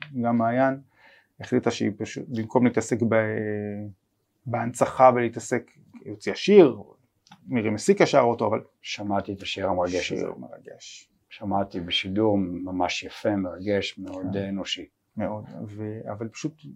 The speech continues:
Speaker 1: החליטה שהיא ממשיכה בהקמת העסק החדש שלה, והיא היום קמה כמעט מדי יום בחמש בבוקר, יוצאת מהבית בשש, עד אמצע הלילה עסוקה בלהקים את העסק, בעשייה, עם הפנים קדימה.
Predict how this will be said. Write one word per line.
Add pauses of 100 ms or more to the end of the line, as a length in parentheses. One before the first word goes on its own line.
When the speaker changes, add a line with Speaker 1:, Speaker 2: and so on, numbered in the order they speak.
Speaker 1:
החליטה
שהיא
ממשיכה
בהקמת
העסק
החדש
שלה, (340)
והיא (400)
היום
קמה (200)
כמעט
מדי
יום
בחמש
בבוקר, (160)
יוצאת
מהבית
בשש, (520)
עד
אמצע
הלילה
עסוקה (260)
בלהקים
את
העסק,
בעשייה, (640)
עם
הפנים
קדימה.